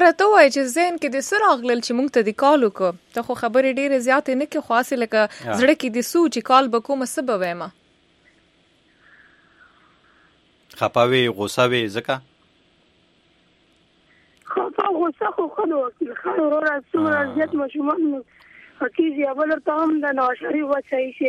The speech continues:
Speaker 3: آه، آرمي پبلک سکول وشو، وژل شول.
Speaker 2: مهم.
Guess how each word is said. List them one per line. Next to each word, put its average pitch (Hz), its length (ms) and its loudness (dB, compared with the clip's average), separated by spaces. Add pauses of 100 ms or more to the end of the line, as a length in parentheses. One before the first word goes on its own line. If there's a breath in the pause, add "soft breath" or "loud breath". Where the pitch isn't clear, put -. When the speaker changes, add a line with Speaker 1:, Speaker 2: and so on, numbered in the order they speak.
(240)
Speaker 3:
آه، 240 500 0
آرمي 254 200 -2 (100)
پبلک 233 320 -8
سکول 247 140 -2 (100)
وشو، - 200 -18 (680)
وژل 214 340 -6
شول. 226 240 -6 (160)
Speaker 2:
مهم. 110 320 -8